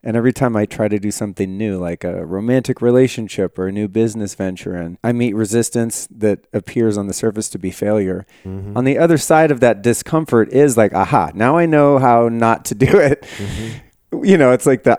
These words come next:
Speaker 1: uh, the Edison thing, right? "Oh, how did you fail so many
Speaker 2: Mm-hmm.
Speaker 1: times and keep pushing on?" I said, "What? I never failed. I succeeded in whatever it was ten thousand times of how you don't build a light bulb." <laughs>
Speaker 2: Yeah.
Speaker 1: You know?
Speaker 2: Yeah.
Speaker 1: But again, it goes back to that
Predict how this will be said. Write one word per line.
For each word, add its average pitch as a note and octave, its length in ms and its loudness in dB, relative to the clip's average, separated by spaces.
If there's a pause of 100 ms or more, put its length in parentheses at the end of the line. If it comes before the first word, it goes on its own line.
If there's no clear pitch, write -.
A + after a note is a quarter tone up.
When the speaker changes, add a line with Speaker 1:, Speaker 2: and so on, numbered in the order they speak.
Speaker 1:
uh, B2 80 6
the A2 260 4
Edison C#3 460 2
thing, G2 220 -2
right? G#2 240 2
"Oh, C#3 180 4
how C3+ 160 4
did B2+ 160 0
you A#2 240 0
fail B2 400 4
so A#2 160 0
many A2+ 160 0
Speaker 2:
Mm-hmm. A#2+ 140 0
Speaker 1:
times A2 240 0
and G#2+ 160 -6
keep B2 240 0
pushing B2+ 320 0
on?" C#3+ 80 0
I A#2+ 60 0
said, F#2 160 -4
"What? A#2+ 220 0
I G#3 60 2
never D#3+ 240 0
failed. A#2 420 2
I G#2 200 4 (160)
succeeded B2 580 0
in A#2 260 -2
whatever A2+ 320 4
it G2 60 2
was A2 240 2
ten C3 240 -2
thousand A#2 360 4
times A2 340 0
of G#2+ 80 2
how A2+ 60 0
you G#2+ 160 -2
don't G#2 220 -2
build G#2 200 2
a G2+ 140 2
light A2+ 140 -2
bulb." - 380 -4
<laughs> - 20 -16
Speaker 2:
Yeah. B2 520 -4
Speaker 1:
You D3 100 4
know? C3 300 4 (360)
Speaker 2:
Yeah. A2 140 -2
Speaker 1:
But D#3+ 140 6
again, A#3+ 240 2
it E3+ 100 -2
goes E3 240 2
back E3 300 2
to D#3 100 -2
that C#3 380 2